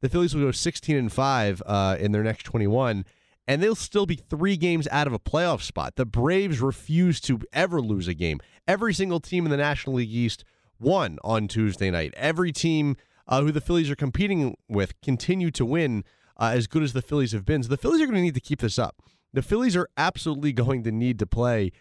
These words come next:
well above, uh, I don't wanna say well above five hundred, a-, at least five, six, seven, eight games above five hundred, uh, throughout the course of the remainder of the season, because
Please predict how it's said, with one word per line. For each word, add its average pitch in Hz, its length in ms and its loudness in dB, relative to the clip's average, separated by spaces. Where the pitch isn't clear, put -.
well 156 360 2
above, 131 640 0
uh, - 140 -10
I 160 60 -2
don't 208 180 0
wanna 185 140 0
say 156 100 -2
well 117 240 2
above 101 240 0
five 101 300 -2
hundred, 95 360 -2
a-, 85 220 -8
at 135 80 -2
least 165 240 0
five, 127 460 0
six, - 400 -4
seven, 120 360 -2
eight 139 240 -2
games 131 340 0
above 120 260 0
five 107 240 0
hundred, 110 400 -2
uh, 101 360 2
throughout 143 380 0
the 123 100 -6
course 127 440 0
of 123 100 0
the 117 80 0
remainder 117 400 0
of 104 80 0
the 90 80 -6
season, 156 400 0
because 117 400 -2